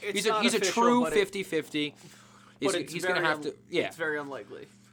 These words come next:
Speaker 1: Reports coming out today that it is very unlikely. He's
Speaker 2: What, he's,
Speaker 1: working through
Speaker 2: it
Speaker 1: practices
Speaker 2: don't
Speaker 1: to
Speaker 2: matter.
Speaker 1: try to
Speaker 2: They're,
Speaker 1: play.
Speaker 2: they're gonna be on the number two wide rec-, the number
Speaker 1: But
Speaker 2: two
Speaker 1: Will
Speaker 2: cornerback.
Speaker 1: Fuller, Will Fuller's game is, uh, is vertical, right?
Speaker 2: Okay, but what? How, he doesn't do it every game. He'll do it four,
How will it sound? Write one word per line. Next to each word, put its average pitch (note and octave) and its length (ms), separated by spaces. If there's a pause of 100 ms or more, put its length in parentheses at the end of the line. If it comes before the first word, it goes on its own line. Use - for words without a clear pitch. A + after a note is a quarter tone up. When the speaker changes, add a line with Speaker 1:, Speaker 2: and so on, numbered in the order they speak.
(220)
Speaker 1:
Reports F3+ 400
coming D#3 200
out - 140
today C3+ 220
that C3 140
it C3 80
is C3 100
very C#3+ 260
unlikely. C3+ 520
He's G3+ 260
Speaker 2:
What, D#4 160
he's, B3+ 180
Speaker 1:
working B3 380
through G3 180
Speaker 2:
it - 40
Speaker 1:
practices F#3+ 340
Speaker 2:
don't E4+ 180
Speaker 1:
to C4+ 60
Speaker 2:
matter. D4+ 300
Speaker 1:
try B3+ 80
to - 60
Speaker 2:
They're, C#4 100
Speaker 1:
play. A#3 120
Speaker 2:
they're D4+ 100
gonna F4 180
be D#4 160
on D4+ 60
the D4 60
number C#4+ 280
two C4+ 160
wide A#3+ 200
rec-, A3 140
the G3+ 140
number A#3 180
Speaker 1:
But B3 80
Speaker 2:
two A3+ 120
Speaker 1:
Will D4+ 100
Speaker 2:
cornerback. G3+ 300
Speaker 1:
Fuller, A3 300
Will A3+ 240
Fuller's G3+ 680
game D3+ 640
is, D3+ 460 (140)
uh, G#2 60 (440)
is D#3 160
vertical, C#3+ 500 (100)
right? D3+ 300 (200)
Speaker 2:
Okay, D#3+ 340
but E3+ 240
what? F3 240
How, F#3 200 (220)
he D#3 140
doesn't G#3+ 180
do G#3 140
it G3 40
every F#3+ 200
game. A3+ 380
He'll G#3+ 160
do A#3 200
it - 100
four, A#3+ 320